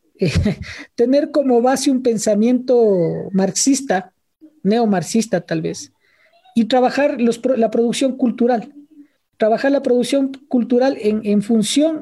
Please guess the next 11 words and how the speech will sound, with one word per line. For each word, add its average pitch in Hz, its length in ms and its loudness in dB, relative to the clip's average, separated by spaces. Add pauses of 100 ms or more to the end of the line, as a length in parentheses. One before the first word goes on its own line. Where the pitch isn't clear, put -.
de 208 160 0
cómo 262 320 2
hacer 254 320 0
que 233 160 2
este 233 260 -2
marxismo, 208 760 0
neomarxismo, 214 880 2 (180)
emerja 202 560 0
de 170 100 0
nuevo. 143 300 -6 (1400)
Entonces 233 320 0